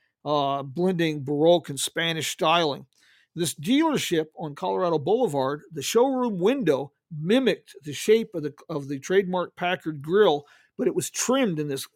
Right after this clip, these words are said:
beautiful Baroque styling. And the facade of that dealership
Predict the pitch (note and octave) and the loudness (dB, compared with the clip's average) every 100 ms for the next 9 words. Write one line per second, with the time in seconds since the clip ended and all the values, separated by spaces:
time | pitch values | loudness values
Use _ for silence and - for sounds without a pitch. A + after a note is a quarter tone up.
0 | _ F3+ A#3+ A#3 E3 D3+ C#3+ D3+ G3 - | _ -2 0 0 -4 -4 0 4 2 2
1 | - - E3+ F3 G3+ C#3+ - _ _ - | -8 -4 2 4 4 -2 -10 _ _ -20
2 | - - _ - E3 E3+ D#3+ D3+ D3 - | -20 -20 _ -2 2 2 2 -2 0 2
3 | G#3 D4+ C#4+ G#3 F3+ C#3+ A3+ C4+ F#3+ - | 6 6 6 4 4 2 -2 0 -4 -4
4 | D3 | -6